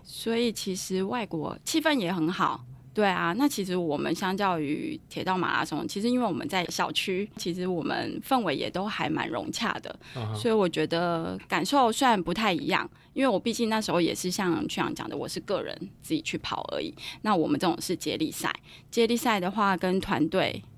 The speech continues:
Speaker 1: 的默契也好，而且我们还有一个传统，我们追火车有一个传统，就是我们最后一棒会跟其他的队友，你前六棒的队友一起进终点。
Speaker 2: 哦。
Speaker 1: 我们的活动是有开放这样子，让大家可以跟你的队友一起进终点，所以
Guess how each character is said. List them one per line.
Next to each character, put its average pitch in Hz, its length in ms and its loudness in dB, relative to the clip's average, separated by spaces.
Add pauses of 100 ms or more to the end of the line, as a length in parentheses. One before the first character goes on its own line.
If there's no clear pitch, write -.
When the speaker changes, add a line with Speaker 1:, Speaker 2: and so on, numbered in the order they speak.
(120)
Speaker 1:
的 165 80 0
默 190 200 4
契 - 300 -2 (380)
也 156 160 2
好， - 280 0 (280)
而 220 100 4
且 254 100 2
我 208 120 6
们 175 100 2
还 180 120 2
有 165 100 4
一 - 40 2
个 165 120 0
传 - 260 -4
统， 190 160 -4
我 - 60 -2
们 - 120 2 (220)
追 202 160 2
火 190 140 0
车 190 100 -2
有 156 80 0
一 - 20 -2
个 139 80 -2
传 - 240 -4
统， 180 160 -2
就 - 80 -6
是 180 160 0
我 - 140 -2
们 - 140 0
最 196 120 0
后 185 160 0
一 - 120 -2
棒 - 180 -2 (200)
会 240 180 2
跟 202 280 0
其 - 220 -2
他 175 180 0
的 139 140 -2 (100)
队 - 260 0
友， - 180 -6 (100)
你 175 140 0
前 160 440 0
六 196 160 4
棒 185 160 2
的 - 80 -2
队 - 160 0
友 - 80 -4 (120)
一 254 100 2
起 - 240 -2
进 175 240 0
终 - 180 -4 (120)
点。 - 200 -8 (200)
Speaker 2:
哦。 127 100 -2
Speaker 1:
我 170 380 4
们 208 120 4
的 214 100 6
活 202 240 4
动 220 240 4
是 226 300 2
有 196 160 2
开 190 220 0
放 190 240 2
这 190 80 0
样 147 140 -2
子， - 160 -8
让 185 200 0
大 180 100 -2
家 160 320 0 (160)
可 190 140 -2
以 165 160 2
跟 151 240 -2
你 160 80 4
的 - 120 -2
队 - 180 0
友 87 100 -2
一 - 20 -2
起 - 140 -6
进 151 180 -4
终 - 160 -4
点， - 140 -4
所 233 140 2
以 214 80 2